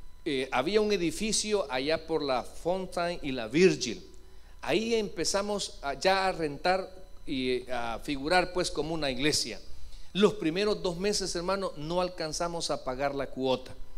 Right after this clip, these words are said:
Y los siete hermanitos que estábamos ahí, teníamos que prestarnos doscientos dólares cada uno, y yo estoy más que seguro que no les pagué. Gloria a Dios. Amén. ¿Sí?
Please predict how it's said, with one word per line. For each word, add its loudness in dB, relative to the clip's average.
Y 2
los 4
siete 4
hermanitos 2
que -2
estábamos 2
ahí, 0
teníamos 2
que 0
prestarnos 2
doscientos 0
dólares 2
cada 4
uno, 2
y 0
yo 6
estoy 4
más 4
que 0
seguro 2
que -2
no -2
les 0
pagué. 0
Gloria 2
a 6
Dios. -6
Amén. 2
¿Sí? -2